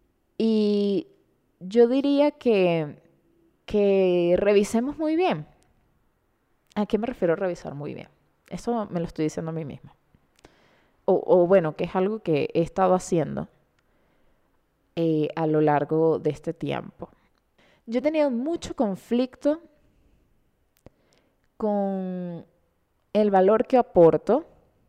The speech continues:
He tenido mucho conflicto con recibir y merecer,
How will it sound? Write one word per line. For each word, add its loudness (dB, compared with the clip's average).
He -6
tenido -2
mucho -8
conflicto -4
con -4
recibir -2
y -6
merecer, 2